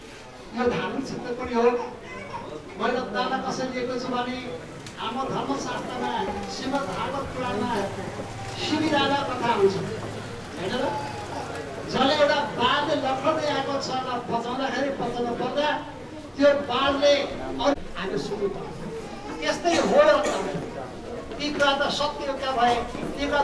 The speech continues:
द्वापर युगका भए, त्रेता युगका भए, अहिलेको कलियुगमा हामी ज्यानै दिन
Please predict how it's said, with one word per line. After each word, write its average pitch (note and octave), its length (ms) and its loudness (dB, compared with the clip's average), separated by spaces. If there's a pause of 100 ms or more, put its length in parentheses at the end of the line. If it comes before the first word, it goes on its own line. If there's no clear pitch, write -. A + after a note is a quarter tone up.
द्वापर - 420 4
युगका C#4 300 0
भए, B3+ 120 4 (120)
त्रेता C#4 300 2
युगका C#4 260 4
भए, F4+ 120 4 (120)
अहिलेको E4 340 4 (100)
कलियुगमा C#4 500 4 (500)
हामी C#4 220 2 (180)
ज्यानै C#4+ 400 6
दिन D#4 200 2